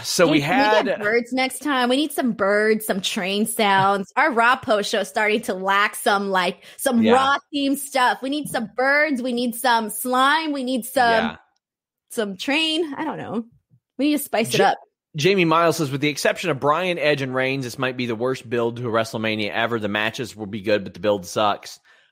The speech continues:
Speaker 1: Um, I,
Speaker 2: That
Speaker 1: I
Speaker 2: is the
Speaker 1: don't,
Speaker 2: best build.
Speaker 1: I don't like the Edge, Bryan, Reigns build. I,
Speaker 2: Do you really?
Speaker 1: Jer-, Jeremy was saying for weeks, Edge is being a little bitch.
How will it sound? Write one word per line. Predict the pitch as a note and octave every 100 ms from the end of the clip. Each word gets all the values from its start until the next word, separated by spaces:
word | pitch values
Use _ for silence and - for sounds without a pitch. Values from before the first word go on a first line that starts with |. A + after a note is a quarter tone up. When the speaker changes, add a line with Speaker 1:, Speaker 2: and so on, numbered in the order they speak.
| _ A#2
Speaker 1:
Um, | C3 C3+ C3 A#2+ G#2+ _ _ G#2+
I, | C3
Speaker 2:
That | F#3 G#3
Speaker 1:
I |
Speaker 2:
is | D3
the |
Speaker 1:
don't, | D3+ C3
Speaker 2:
best | F3 -
build. | D#3+ E3 E3 -
Speaker 1:
I | F#2+ B2+
don't | D3 C3+
like | B2+ B2+ B2+
the | B2+ A2+
Edge, | A#2+ C3+ B2+ A2 -
Bryan, | A#2 G#2+ A#2+ C3 C#3+ D3+ C#3+
Reigns | C3+ G3 A#3 A#2+
build. | G#2 F#2+ E2+
I, | G2 G#2+
Speaker 2:
Do | -
you | E4 A4
really? | B3+ B3+ D#4+
Speaker 1:
Jer-, | D#5 - _ _ A#2+
Jeremy | C3+ F3 G3 F#3+
was | F3 D#3+
saying | G3 G3 F3+
for | - E3+ E3+ D3
weeks, | D#3 A#3 D3+ - -
Edge | C3 E3
is | E3+
being | D3+ F3
a | F3+
little | F#3 D3+
bitch. | D3 F#3+ - -